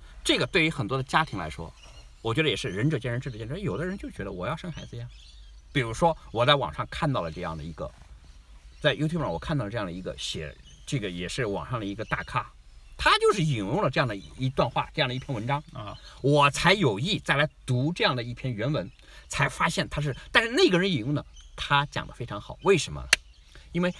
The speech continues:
Speaker 1: 他讲出来的东西，他是看到了这样的一个主题，他觉得他的心里就是这么想的，他赞同了这样的一个主题。
Speaker 2: 嗯。
Speaker 1: 他是基于他自己的独立的想法，而且他加上他将近人生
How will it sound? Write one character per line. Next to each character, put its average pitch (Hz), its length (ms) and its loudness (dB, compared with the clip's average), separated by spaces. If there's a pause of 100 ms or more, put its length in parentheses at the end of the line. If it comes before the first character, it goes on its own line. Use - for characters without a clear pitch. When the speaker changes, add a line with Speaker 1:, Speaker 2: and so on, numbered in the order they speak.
(160)
Speaker 1:
他 208 260 8
讲 98 160 -4
出 80 100 -8
来 101 60 -4
的 101 80 -2
东 107 180 -6
西， - 140 -10 (440)
他 - 140 4
是 202 180 -4
看 285 300 2
到 180 80 2
了 110 100 4
这 110 80 0
样 139 80 6
的 120 60 -2
一 131 80 -2
个 147 80 2
主 87 180 -8
题， 92 300 -10 (220)
他 180 180 4
觉 107 180 -4
得 - 120 -4 (100)
他 180 260 2
的 185 80 -2
心 180 320 -2
里 147 140 -4 (100)
就 151 120 0
是 - 120 -6
这 - 80 -6
么 107 60 -4
想 - 300 -8
的， 65 120 -12
他 135 120 -8 (200)
赞 170 160 2
同 - 140 -8
了 82 60 -6
这 101 60 -6
样 196 40 -4
的 180 80 -8
一 - 20 -10
个 87 60 -10
主 - 120 -10
题。 - 120 -14
Speaker 2:
嗯。 - 80 -16 (580)
Speaker 1:
他 202 220 6
是 202 100 -2
基 180 160 -4
于 151 100 2
他 156 220 0 (180)
自 294 260 2
己 - 160 -4
的 104 180 -6 (420)
独 160 160 6
立 - 80 0
的 156 80 0
想 117 160 -2
法， 120 160 -2
而 160 140 6
且 - 160 -6 (160)
他 - 120 -4
加 151 180 0
上 151 120 0
他 127 220 -2 (220)
将 160 180 6
近 156 260 0
人 110 280 -4
生 131 260 -2